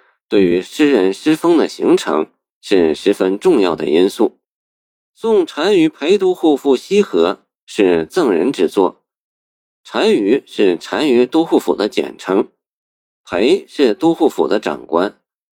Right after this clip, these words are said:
西河即河西，泛指黄河以西地区，当时是北拒外族入侵的征战之地。此诗从一开始就轻松写来，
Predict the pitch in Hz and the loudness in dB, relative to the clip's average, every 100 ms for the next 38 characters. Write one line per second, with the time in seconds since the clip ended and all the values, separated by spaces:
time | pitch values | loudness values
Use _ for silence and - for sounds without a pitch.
0 | _ _ _ _ - 220 233 - 98 117 | _ _ _ _ -8 -2 -2 0 0 0
1 | - - 110 78 - 82 101 - 110 - | -4 -2 0 0 0 -2 -2 0 0 -2
2 | _ _ _ _ _ _ 208 202 127 98 | _ _ _ _ _ _ 0 0 0 0
3 | 85 - 98 165 139 107 113 - 71 64 | 0 0 -2 -2 0 0 0 -2 -6 -6
4 | - 143 120 - - 78 - _ _ _ | -2 0 0 -2 -2 -2 -2 _ _ _
5 | _ _ _ _ - 202 214 - 120 139 | _ _ _ _ -4 -2 -2 0 0 0
6 | - 127 - 82 67 - 147 202 190 101 | 0 -2 -2 -4 -4 -2 0 0 0 -2
7 | 82 87 98 - 131 92 156 175 135 - | 0 0 0 0 0 0 0 0 0 0
8 | 135 156 170 85 76 - 82 - _ _ | 0 0 -2 -2 -2 0 -2 -4 _ _
9 | _ _ _ _ _ _ _ _ _ _ | _ _ _ _ _ _ _ _ _ _
10 | - 147 143 190 208 190 147 165 202 180 | 0 0 2 2 2 2 -2 0 0 -2
11 | - 208 202 - 80 82 - 110 92 80 | 0 0 0 -2 0 -2 0 0 2 0
12 | 76 123 123 110 101 - 76 76 73 80 | 0 2 2 2 0 0 -2 -2 -4 -6